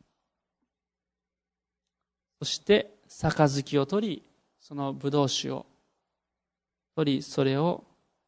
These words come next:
「この杯は私の血による新しい契約です」と言われました。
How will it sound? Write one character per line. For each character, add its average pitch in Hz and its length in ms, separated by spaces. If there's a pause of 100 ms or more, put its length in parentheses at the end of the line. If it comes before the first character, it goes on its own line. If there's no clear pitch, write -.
(3000)
「こ 147 60
の 139 100
杯 131 580
は 175 60
私 165 300
の 151 100
血 147 220
に 143 120
よ 143 140
る 190 220 (240)
新 131 360
し 247 340
い - 60 (160)
契 160 280
約 165 300
で 175 120
す」 - 160
と - 80 (320)
言 127 80
わ 123 60
れ 120 100
ま 120 100
し - 120
た。 - 180